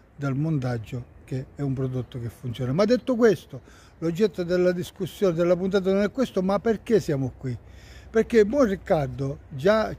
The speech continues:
ci aveva anticipato qualcosa, eh, in fiera, ci ha chiamato e ci ha invitato per una cena,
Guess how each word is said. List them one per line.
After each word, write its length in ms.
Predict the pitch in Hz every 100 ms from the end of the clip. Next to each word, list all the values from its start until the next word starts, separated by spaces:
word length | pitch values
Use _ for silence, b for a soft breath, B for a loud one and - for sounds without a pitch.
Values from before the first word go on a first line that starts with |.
| -
ci 140 | - 165
aveva 160 | 170
anticipato 420 | 180 147 214 220 160
qualcosa, 760 | 147 127 214 214 151 135 139 -
eh, 800 | 139 131 123 123 123 120 120 120 - B B B B B - - - - - - - - -
in 180 | 165
fiera, 480 | 139 165 135 131 151 - - - - - -
ci 100 | 247
ha 60 |
chiamato 640 | 190 247 214 165 147 185 254 - B B B -
e 100 | - 226
ci 120 | 202
ha 60 |
invitato 640 | 196 202 185 135 131 156 196 - B B B - -
per 460 | 214 208 180 180 -
una 260 | 240 247 233
cena, 540 | - 208 190 185 185